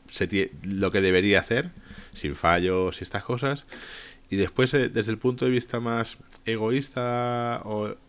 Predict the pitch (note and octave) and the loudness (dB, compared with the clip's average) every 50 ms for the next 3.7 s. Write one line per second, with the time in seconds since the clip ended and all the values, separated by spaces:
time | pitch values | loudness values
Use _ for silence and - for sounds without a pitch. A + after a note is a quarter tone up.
0 | _ - - - - - A2 A2 G#2 - A2+ A2 G#2 G#2 A2 A#2+ C3 B2 B2+ C3+ | _ -20 -20 -12 -6 -2 0 0 2 4 4 4 4 4 4 4 4 4 2 2
1 | B2+ - - - - _ _ _ - - G#2 F#2+ F2 - - G2 G2 G#2 B2 B2+ | 0 -2 -10 -20 -20 _ _ _ -6 -2 -2 0 -2 -2 -2 -2 0 0 0 -2
2 | - - C3+ B2 A#2+ A2+ - - A2 G2+ A2+ A#2 A2+ G#2+ G#2+ G#2 G2+ F#2 G2 F#2 | 0 0 0 2 0 0 -2 -2 -2 0 2 2 2 2 0 0 -2 -2 -4 -4
3 | - A2+ A2+ B2 C3+ C3+ B2 - - A2+ A2 A#2 A#2+ - | -4 -4 -2 -2 -2 -4 -4 -4 -2 0 0 0 0 -4